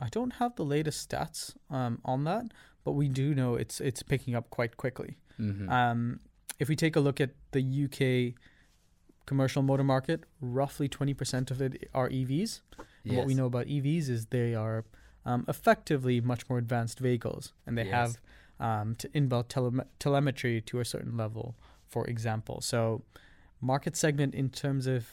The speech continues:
Speaker 1: um, telematics, not sure yet.
Speaker 2: Yeah.
Speaker 1: Uh, but we do know it's a growing,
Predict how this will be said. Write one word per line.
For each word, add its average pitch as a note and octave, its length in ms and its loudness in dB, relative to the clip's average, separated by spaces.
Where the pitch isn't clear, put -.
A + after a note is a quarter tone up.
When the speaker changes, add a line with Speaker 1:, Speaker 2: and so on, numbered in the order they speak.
Speaker 1:
um, B2 240 0
telematics, C3+ 500 0
not A#2+ 260 -2
sure B2 240 -4
yet. B2+ 380 -2
Speaker 2:
Yeah. G2+ 300 -2
Speaker 1:
Uh, A#2 140 0
but C3 200 0
we C#3 140 0
do C3+ 220 2
know A#2+ 200 4
it's A#2+ 120 -4
a B2 40 0
growing, A#2+ 460 -2